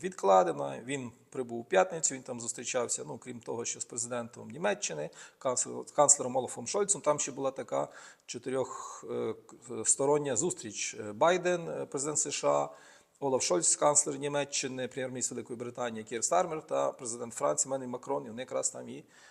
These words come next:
обговорювали питання щодо от підтримки України і питання на Близькому Сході,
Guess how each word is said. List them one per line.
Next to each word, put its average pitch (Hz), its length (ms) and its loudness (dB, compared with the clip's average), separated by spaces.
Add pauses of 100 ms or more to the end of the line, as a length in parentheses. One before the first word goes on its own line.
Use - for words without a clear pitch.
(140)
обговорювали 131 640 0
питання 135 440 -4
щодо 127 520 -4
от 120 520 -8 (160)
підтримки 135 720 0
України 156 880 0 (160)
і 127 100 -10
питання 135 420 -4
на 123 280 -2
Близькому 120 420 -4
Сході, 139 420 -2